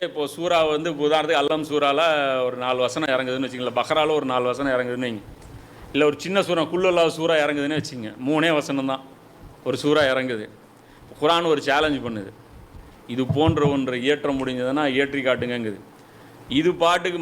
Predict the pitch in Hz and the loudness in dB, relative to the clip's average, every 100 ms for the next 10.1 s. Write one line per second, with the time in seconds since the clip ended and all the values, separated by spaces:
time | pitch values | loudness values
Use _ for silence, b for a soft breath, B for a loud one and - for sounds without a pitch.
0 | 147 165 170 165 156 160 165 151 160 156 | 0 0 0 -2 -2 -2 0 2 2 0
1 | 147 147 139 143 151 139 151 151 143 127 | 0 -2 -2 0 2 2 2 2 0 -2
2 | 131 131 120 139 131 117 - - - - | -2 -2 0 0 0 -2 -6 -14 -20 -20
3 | - - - B B - - 127 170 220 | -20 -20 -20 B B -16 -4 0 2 4
4 | 214 185 156 165 233 226 190 190 202 175 | 4 2 0 -2 2 2 2 0 2 4
5 | 180 165 170 165 127 127 104 95 - - | 2 2 0 0 -2 -4 -6 -12 -20 -20
6 | - 131 139 120 117 117 101 95 - - | -4 0 0 -2 -2 -2 -4 -10 -20 -20
7 | - - - - - - - - - - | -20 -20 -20 -16 -16 -16 -16 -16 -16 -20
8 | - - - - - - B B B - | -18 -14 -14 -14 -14 -14 B B B -8
9 | - 151 156 165 190 147 190 185 165 143 | -2 0 2 0 -4 0 2 4 4 2